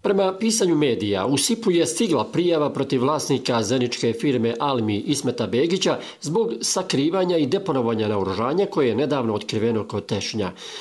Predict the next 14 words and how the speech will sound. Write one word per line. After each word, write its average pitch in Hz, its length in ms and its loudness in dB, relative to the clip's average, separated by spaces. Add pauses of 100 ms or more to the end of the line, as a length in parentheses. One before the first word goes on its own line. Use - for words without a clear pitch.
(180)
Krivično 208 380 0
djelo 196 240 2
koje 165 160 2
se 147 140 0
Begiću 147 360 0
stavlja 143 280 -2
na 123 100 0
teret 143 340 0
je 127 160 2
organizovani 117 680 0
kriminal, 113 500 0
korupcija, 139 580 0
mobilizacija 127 720 0
vehabija 151 640 0